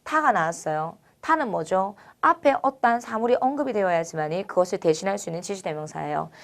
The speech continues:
그래서 항상 저는 이렇게 제명사가 나오면 퀘스천 마크를 합니다. 그게 뭐지?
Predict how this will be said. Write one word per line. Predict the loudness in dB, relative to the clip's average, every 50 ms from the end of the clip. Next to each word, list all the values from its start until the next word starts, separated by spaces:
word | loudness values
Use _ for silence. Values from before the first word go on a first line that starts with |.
| -16 -8
그래서 | -6 -2 -2
항상 | 0 0 2 2 0 2
저는 | 2 2 0 0 0
이렇게 | -2 -4 -4 -4 0 2 4 4 4 2 0 _ -20 _ _ -20 -20 _ _ _ _ 2
제명사가 | 8 8 8 8 6 2 2 2 2 2 4
나오면 | 2 2 2 2 4 4 4 2 0 -4 -20 _ _ -4
퀘스천 | -2 -2 -2 0 -2 -4 -2
마크를 | -2 -4 -4 -4 -6 -6
합니다. | -6 -4 -4 -4 -2 -4 -4 -6 _ _ _ _ _ -10
그게 | -2 2 2 2
뭐지? | 2 2 -4 -2 -4 -4 -4 -4 -6 _